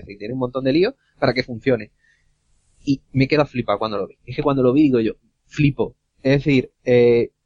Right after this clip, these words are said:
yo no sé si alguien recuerda Carmageddon o lo ha jugado alguna vez en la vida, eh, el, el coche era pixelado.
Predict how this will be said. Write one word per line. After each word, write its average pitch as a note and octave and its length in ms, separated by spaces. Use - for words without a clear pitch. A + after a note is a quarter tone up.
yo C3 120
no C#3 100
sé C#3+ 220
si C#3 180
alguien C3+ 240
recuerda C3+ 380
Carmageddon C#3 580
o B2 180
lo A#2+ 80
ha B2 60
jugado B2+ 280
alguna B2+ 200
vez B2 80
en B2+ 60
la B2 80
vida, C#3 280
eh, B2 440
el, A2+ 240
el G#2+ 200
coche B2+ 280
era F3 160
pixelado. E3+ 640